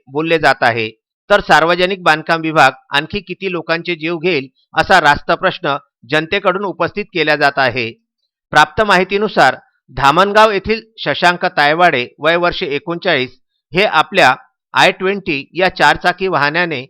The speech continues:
रस्त्यावरून जात असताना रस्त्याच्या कडा ह्या भरल्या नसल्याने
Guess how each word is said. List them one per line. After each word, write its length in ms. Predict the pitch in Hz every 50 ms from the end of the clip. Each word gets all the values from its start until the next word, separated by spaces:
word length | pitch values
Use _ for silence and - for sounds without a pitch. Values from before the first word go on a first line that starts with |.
| _ _ _ - 131
रस्त्यावरून 540 | 143 147 143 - 196 190 190 202 208 220 208
जात 240 | 175 170 160 170 -
असताना 500 | 165 - - - - 180 170 139 131 131 - -
रस्त्याच्या 600 | 127 143 147 - - 214 202 196 - 170 147 143 151 - _ - -
कडा 220 | 156 160 180 190
ह्या 180 | 190 185 196 208
भरल्या 340 | 175 156 147 147 170 175
नसल्याने 500 | 170 170 165 - - 196 190 165 143 117